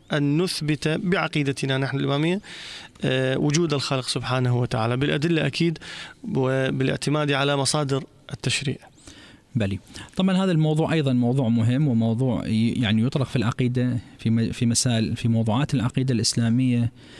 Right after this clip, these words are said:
Speaker 2: بل حتى في غير العقيدة الإسلامية. طبعا يطرق هذا الموضوع باعتبار أن الخالق مسألة تتعلق بكل الديانات.
Speaker 1: أكيد.
Speaker 2: هذه مسألة مهمة. آه، أنا أحاول بإيجاز أن أبين بعض، يعني نستطيع أن نقول بعض الأدلة التي استند إليها العلماء والأعلام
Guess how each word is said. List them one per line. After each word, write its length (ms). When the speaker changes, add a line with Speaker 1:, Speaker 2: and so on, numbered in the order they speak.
Speaker 2:
بل 180
حتى 320
في 160
غير 200
العقيدة 440
الإسلامية. 560
طبعا 300
يطرق 260
هذا 140
الموضوع 340
باعتبار 400
أن 160
الخالق 540
مسألة 280
تتعلق 500
بكل 260
الديانات. 640
Speaker 1:
أكيد. 260
Speaker 2:
هذه 260
مسألة 440
مهمة. 440
آه، 280
أنا 320
أحاول 540
بإيجاز 640
أن 260
أبين 360
بعض، 260
يعني 160
نستطيع 380
أن 60
نقول 260
بعض 260
الأدلة 600
التي 460
استند 380
إليها 640
العلماء 540
والأعلام 880